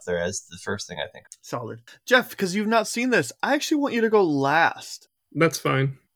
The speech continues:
Speaker 2: Scott, Three Ninjas, do you like it, love it, hate it, dislike it, or think it's just okay?
Speaker 1: What, what's below love it?
Speaker 2: Like it.
Speaker 1: Like it, yeah. I would, I'd put me firmly in the, I like it.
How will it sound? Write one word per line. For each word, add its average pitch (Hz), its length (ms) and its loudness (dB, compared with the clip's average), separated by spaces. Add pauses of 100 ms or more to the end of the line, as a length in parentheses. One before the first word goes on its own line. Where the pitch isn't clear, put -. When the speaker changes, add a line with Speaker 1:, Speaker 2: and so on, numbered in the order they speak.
Speaker 2:
Scott, 175 420 2
Three 208 160 4
Ninjas, 170 400 4
do 151 100 -4
you 175 80 4
like 165 160 4
it, 170 80 0
love 156 140 2
it, 143 60 2
hate 143 160 0
it, 143 80 -2
dislike 139 360 0
it, 131 60 -2
or 131 60 -4
think 127 200 -6
it's 120 80 -6
just 131 220 -8
okay? 117 360 -8 (680)
Speaker 1:
What, 165 320 2
what's 170 320 2 (140)
below 131 480 6
love 120 300 4
it? 143 180 -2 (340)
Speaker 2:
Like 139 240 2
it. 143 140 -4 (240)
Speaker 1:
Like 113 240 4
it, - 80 -6
yeah. 107 380 8
I 120 120 6
would, - 100 4
I'd 127 200 4
put 143 180 2
me 110 380 0
firmly 107 380 -2
in 92 60 -2
the, 90 100 -2
I 95 200 0
like 82 240 -2
it. 90 140 -8